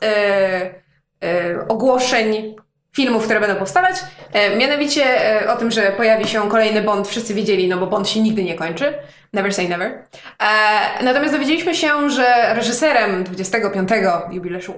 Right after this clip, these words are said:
jubileuszowego, trudne słowo, e, Bonda będzie reżyser Danny Boyle, o czym się jakby spekulowało już od pewnego czasu, natomiast teraz już oficjalnie gruchnęła wieść, że tak,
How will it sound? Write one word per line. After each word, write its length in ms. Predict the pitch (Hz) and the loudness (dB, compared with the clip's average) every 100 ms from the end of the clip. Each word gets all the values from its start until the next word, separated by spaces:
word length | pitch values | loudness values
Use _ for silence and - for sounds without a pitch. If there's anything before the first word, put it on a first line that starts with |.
| - | -10
jubileuszowego, 1200 | 214 240 247 226 220 220 214 214 214 202 196 170 - | -6 -2 -2 0 2 2 2 -2 -2 -2 -2 -6 -10
trudne 260 | 190 165 | -14 -14
słowo, 260 | 165 170 220 _ - - - | -16 -18 -20 _ -20 -20 -4
e, 300 | - 202 185 | 2 2 2
Bonda 360 | 233 311 311 254 | 2 2 2 2
będzie 720 | 233 262 269 254 240 233 220 | 2 2 2 2 2 4 4
reżyser 480 | 202 185 185 277 226 | 2 -4 -2 0 0
Danny 260 | 175 190 | 0 0
Boyle, 260 | 233 220 190 - - | 2 2 2 -4 -6
o 80 | 220 | -4
czym 160 | 220 233 | -2 0
się 80 | 233 | 0
jakby 180 | 226 | 0
spekulowało 560 | 254 247 254 254 302 254 | -2 0 0 2 2 2
już 100 | 240 | 0
od 100 | 240 | -4
pewnego 280 | 220 214 202 | -4 -2 0
czasu, 320 | 202 196 320 | 0 0 0
natomiast 360 | 254 262 254 254 | 0 0 -2 0
teraz 260 | 247 233 | 0 0
już 120 | 220 | -4
oficjalnie 460 | 220 202 220 226 214 | -8 -4 -2 0 0
gruchnęła 420 | 202 190 220 170 | -2 -2 -2 0
wieść, 400 | 165 208 - - | 0 -2 -2 -6
że 140 | 202 214 | -2 -2
tak, 360 | 214 320 - | 0 -4 -4